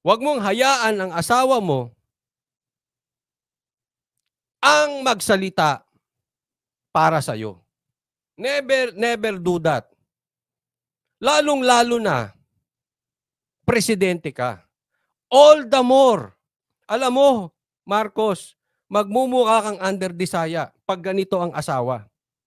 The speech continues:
Never do that, especially sa kultura ng Pilipinas. Hindi po sa mababa ang tingin natin sa babae. Pero,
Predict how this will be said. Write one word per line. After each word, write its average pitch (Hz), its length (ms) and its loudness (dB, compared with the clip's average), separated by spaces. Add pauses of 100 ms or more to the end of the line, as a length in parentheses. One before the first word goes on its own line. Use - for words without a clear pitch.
(1400)
Never 262 320 -4
do 226 240 -6
that, 180 160 -8
especially 240 560 2
sa 220 160 -2
kultura 226 480 4
ng 214 160 0
Pilipinas. 180 720 -4 (240)
Hindi 262 320 -4
po 302 160 -2
sa 247 160 2
mababa 233 560 6
ang 214 80 -2
tingin 190 320 -2
natin 190 320 -2
sa - 80 -4
babae. 139 640 -4 (1800)
Pero, 233 560 4